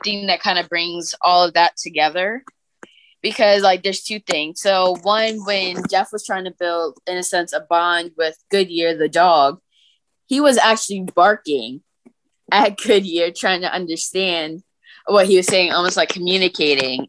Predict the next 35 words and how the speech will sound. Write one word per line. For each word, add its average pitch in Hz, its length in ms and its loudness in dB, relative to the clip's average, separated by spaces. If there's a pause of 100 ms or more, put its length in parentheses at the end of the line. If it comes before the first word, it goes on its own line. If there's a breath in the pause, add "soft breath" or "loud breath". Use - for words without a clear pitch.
And 180 260 0
the - 100 4
other 190 240 2
funny 175 520 -2
thing 160 380 -6 (380 loud breath)
with 175 160 -4
Jeff 185 320 2 (140)
is 180 300 -4
that 160 260 2
he 202 100 -10
takes 208 280 -2
things 190 340 -4
a 175 100 -2
little, 185 540 0 (180)
a 196 100 4
little 233 320 4
too 233 280 -6
literal. 262 600 -2 (400 soft breath)
So 226 200 4
there 220 180 6
was 214 160 2
a 208 60 -2
part 196 360 2
where 180 160 0
Finch 190 380 -6
told 170 260 0
Jeff 196 300 2
that 175 160 -2
there 175 160 0
were 160 140 2
holes 214 300 0
in 185 80 -2
the 170 80 -4
skies, 160 420 2
like, 156 300 0